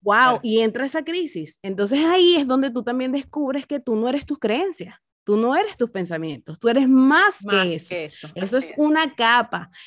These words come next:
Speaker 1: eso es como un soldado que llega y se pone la armadura, ¡pum!, me tengo que defender ante la vida.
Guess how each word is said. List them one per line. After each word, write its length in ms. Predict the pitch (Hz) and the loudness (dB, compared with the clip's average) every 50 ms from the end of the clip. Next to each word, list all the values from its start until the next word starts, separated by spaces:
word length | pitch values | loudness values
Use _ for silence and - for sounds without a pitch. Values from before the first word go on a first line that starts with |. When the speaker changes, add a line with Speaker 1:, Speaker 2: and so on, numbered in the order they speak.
| - - | -8 -4
Speaker 1:
eso 220 | 190 208 - 254 | -2 -2 0 -2
es 80 | 269 - | -4 -2
como 280 | - 330 330 320 311 277 | 0 0 0 0 0 0
un 100 | 247 247 | 0 0
soldado 680 | 233 - 302 311 320 294 320 330 349 359 359 381 330 | 2 2 2 4 4 2 2 2 2 2 2 0 0
que 140 | 302 277 254 | 0 -2 -2
llega 180 | 226 247 240 277 | 0 0 -2 -2
y 100 | 311 339 | -2 -2
se 120 | 349 311 | -4 -4
pone 220 | 262 262 254 269 | -4 -4 -4 -2
la 80 | 302 311 | -2 -2
armadura, 500 | 320 302 269 233 226 247 233 214 202 - | -2 -2 -2 -2 0 0 0 0 -2 -2
¡pum!, 220 | - 311 311 285 262 | -2 -4 -2 -2 -2
me 140 | 247 226 214 | -4 -6 -6
tengo 280 | - 233 240 254 262 | -8 -8 -6 -6 -6
que 100 | 254 320 | -4 -2
defender 440 | 320 320 311 285 240 233 220 220 220 | -2 -2 -2 -4 -6 -4 -2 -2 -2
ante 240 | 254 277 262 302 302 | -2 -4 -4 -6 -6
la 140 | 277 214 196 | -6 -4 -4
vida. 340 | 202 233 226 196 170 156 | -4 -2 -2 -4 -4 -6